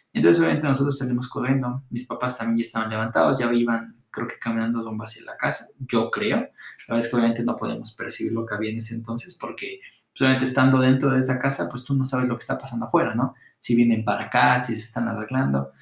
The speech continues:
Yo supongo y quiero creer que sí, ¿no? Que se estaban acercando hacia la casa. Pero bueno,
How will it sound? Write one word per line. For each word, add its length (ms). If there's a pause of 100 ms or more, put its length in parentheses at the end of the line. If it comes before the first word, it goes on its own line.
(300)
Yo 200
supongo 520
y 180
quiero 280
creer 300
que 120
sí, 240
¿no? 480
Que 140
se 160
estaban 320
acercando 480
hacia 220
la 120
casa. 440 (380)
Pero 140
bueno, 320